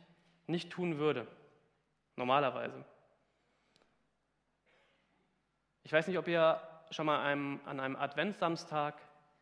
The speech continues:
auf einem Weihnachtsmarkt in der Innenstadt wart. War da jemand schon mal von euch?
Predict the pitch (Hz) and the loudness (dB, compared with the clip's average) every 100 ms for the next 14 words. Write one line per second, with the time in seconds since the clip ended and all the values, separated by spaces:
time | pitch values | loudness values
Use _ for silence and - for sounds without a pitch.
0 | _ _ _ 135 123 123 123 151 170 151 | _ _ _ -6 -4 -2 2 2 2 -2
1 | - 131 131 - - - - _ _ _ | -4 -2 -2 -4 -18 -20 -20 _ _ _
2 | _ _ - 135 123 - 147 127 113 - | _ _ -10 -4 -4 -4 -6 -8 -10 -10
3 | 120 - - _ _ _ _ _ _ _ | -10 -12 -20 _ _ _ _ _ _ _
4 | _ _ _ _ _ _ _ _ _ _ | _ _ _ _ _ _ _ _ _ _
5 | _ _ _ - 131 147 170 170 170 175 | _ _ _ -10 0 0 2 -2 -2 -6
6 | 175 175 185 | -4 -6 -6